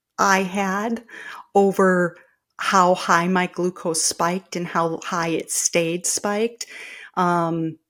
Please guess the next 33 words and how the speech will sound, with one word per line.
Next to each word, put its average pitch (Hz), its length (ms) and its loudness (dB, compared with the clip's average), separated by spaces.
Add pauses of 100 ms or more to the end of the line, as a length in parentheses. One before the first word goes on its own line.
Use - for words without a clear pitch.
(100)
there 220 100 8
was 220 160 4
just 254 160 6
a 247 40 8
l-, 180 380 0
it, - 200 6
it, 135 340 -2
the 202 100 4
whole 254 480 4
experience 185 1120 0 (640)
pretty 220 260 2
much 185 320 0
blew 175 240 0
me 160 160 -2
away. 151 640 -2
And, 175 500 2 (200)
um, 170 720 -2 (1080)
maybe, 196 200 2
yeah, 185 280 2
I'll 165 100 0
maybe 175 280 0
ask 165 240 -2
you 170 60 0
to 165 60 -2
ask 151 200 -2
some 175 100 -2
more 165 140 -4
specific - 640 -2
questions 160 580 -2
about 160 280 -2
that. 156 180 -2
But - 200 -2
overall, 180 840 2